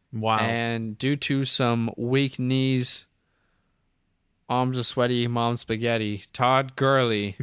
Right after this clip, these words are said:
Speaker 2: <laughs> uh, is our next bust of the year. Drafted as a fifteenth running back overall, middle of the third round is where you got him, and he finished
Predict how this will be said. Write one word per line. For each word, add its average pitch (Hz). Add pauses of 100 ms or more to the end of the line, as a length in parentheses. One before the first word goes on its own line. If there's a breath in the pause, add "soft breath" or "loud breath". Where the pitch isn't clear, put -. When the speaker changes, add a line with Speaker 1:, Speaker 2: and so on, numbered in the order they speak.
Speaker 2:
<laughs> -
uh, 110
is 127
our 131
next 131
bust 127
of 113
the 113
year. 110 (440)
Drafted 156
as 156
a 131
fifteenth 160
running 135
back 123
overall, 107
middle 139
of 139
the 127
third 123
round 113
is 101
where 110
you 101
got 110
him, 95
and 104
he 110
finished 135